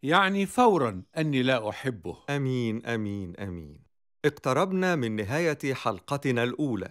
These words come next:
Speaker 2: سوف نكمل في الحلقة التالية عن قوة عمل الله في حياة جيسون، الذي عاين الرب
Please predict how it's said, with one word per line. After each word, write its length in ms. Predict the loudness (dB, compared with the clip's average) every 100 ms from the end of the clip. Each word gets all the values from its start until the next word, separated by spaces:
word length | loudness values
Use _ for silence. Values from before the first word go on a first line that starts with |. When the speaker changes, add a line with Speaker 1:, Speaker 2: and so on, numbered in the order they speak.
| -8
Speaker 2:
سوف 360 | 0 0 0
نكمل 580 | 0 0 0 2 0 0 -8
في 140 | -4 -4
الحلقة 520 | 2 2 2 0 -2
التالية 580 | -4 0 0 2 0 0 -2
عن 480 | 2 2 2 -2 -8 0
قوة 400 | 2 4 2 2
عمل 520 | 2 4 2 2 2
الله 420 | 2 4 2 2 -2 _ -8
في 160 | -4
حياة 360 | 0 2 2 2 0
جيسون، 500 | -2 -4 -6 -12 -18 _ -4
الذي 340 | 0 0 0
عاين 440 | 0 2 4 4 2
الرب 380 | 2 2 0